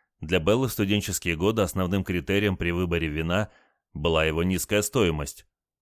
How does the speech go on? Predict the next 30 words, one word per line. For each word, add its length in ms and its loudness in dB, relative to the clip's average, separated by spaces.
«Вы 440 -4
уверены, 460 2
что 260 -2
не 220 2
хотите 420 -2
вернуться 460 -2
к 40 -12
гостям?» 520 -4
Смутившись, 800 -2
она 240 2
застыла 400 0
в 80 -12
коридоре. 560 -2
«Господи, 540 -4
да 240 2
ради 220 0
того, 320 0
чтобы 280 -4
побыть 340 0
с 60 -4
этим 220 -2
великолепным 720 0
мужчиной 480 -2
наедине», 640 -2
любая 400 2
из 140 0
приглашённых 680 0
на 100 0
вечеринку 520 -2
дам 320 0